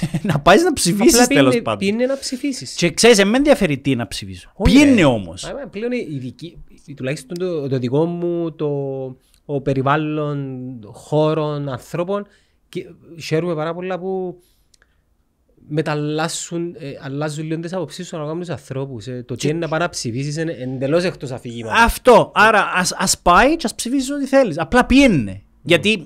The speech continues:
Speaker 1: ξέρεις, θεωρώ, εγώ έχω ξεκάθαρη εμπιστοσύνη στην κρίση του κάθε ανθρώπου, του κάθε νέου που να πάει να ψηφίσει.
Speaker 2: Εντάξει, επειδή ο κάθε άνθρωπος έχει τον κόσμο που τη δική
Speaker 1: Που
Speaker 2: του
Speaker 1: τη δική του
Speaker 2: οπτική.
Speaker 1: οπτική γωνία, έτσι. Δες όλους τους υποψηφίους και αποφάσισε ποιος είναι ο καλύτερος για σένα. Αλλά ψήφισε.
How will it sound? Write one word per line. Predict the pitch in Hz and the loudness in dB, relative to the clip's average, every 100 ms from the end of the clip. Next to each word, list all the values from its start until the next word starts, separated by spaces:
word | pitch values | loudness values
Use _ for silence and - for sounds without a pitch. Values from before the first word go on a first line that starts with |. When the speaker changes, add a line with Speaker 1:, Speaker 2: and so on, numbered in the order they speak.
| - | -4
Speaker 1:
ξέρεις, | - 226 151 - _ _ _ | 0 0 -2 -8 _ _ _
θεωρώ, | - 170 165 196 202 151 | -2 4 6 6 6 4
εγώ | 143 170 | 6 6
έχω | 190 202 202 175 - | 6 4 0 -2 -8
ξεκάθαρη | - - 160 175 180 139 117 107 _ _ | -8 -4 -2 -2 -2 -4 -6 -10 _ _
εμπιστοσύνη | - 135 139 - 135 202 | -10 -8 -6 -4 -2 -2
στην | 247 185 | -2 -4
κρίση | 175 202 254 | -2 0 0
του | 170 | 0
κάθε | 143 127 | -2 -2
ανθρώπου, | 117 - 120 110 | -6 -6 -8 -8
του | 120 | -10
κάθε | 147 139 131 | -6 -6 -4
νέου | 123 127 113 110 | -4 -4 -6 -6
που | 139 | -6
να | 135 113 | -4 -4
πάει | 127 | -6
να | 120 | -8
ψηφίσει. | - 117 107 | -8 -8 -8
Speaker 2:
Εντάξει, | - - 113 | -10 -12 -10
επειδή | 123 | -8
ο | |
κάθε | 139 | -4
άνθρωπος | 160 151 139 | -6 -6 -6
έχει | 151 | -6
τον | 127 | -6
κόσμο | 135 147 143 139 | -6 -8 -6 -8
που | 147 | -10
τη | 147 | -12
δική | 139 135 135 | -12 -12 -4
Speaker 1:
Που | 143 | 0
Speaker 2:
του | 262 | 0
Speaker 1:
τη | |
δική | 269 269 | 2 4
του | |
Speaker 2:
οπτική. | |
Speaker 1:
οπτική | 277 277 262 | 2 2 -2
γωνία, | 262 247 240 | 0 0 0
έτσι. | - - | -4 -8
Δες | 131 165 254 247 | -2 2 4 2
όλους | 208 202 190 | -4 -2 -2
τους | - 160 | -4 -6
υποψηφίους | 123 117 - 113 196 | -6 -8 -10 -10 -10
και | - | -8
αποφάσισε | 208 208 262 240 | -10 -6 -6 -6
ποιος | 240 | -6
είναι | 254 | -6
ο | 233 | -6
καλύτερος | 233 262 | -6 -8
για | 247 | -6
σένα. | 214 240 165 | -4 -4 -4
Αλλά | - 202 | -4 -2
ψήφισε. | 214 269 269 - - | 2 4 4 2 -6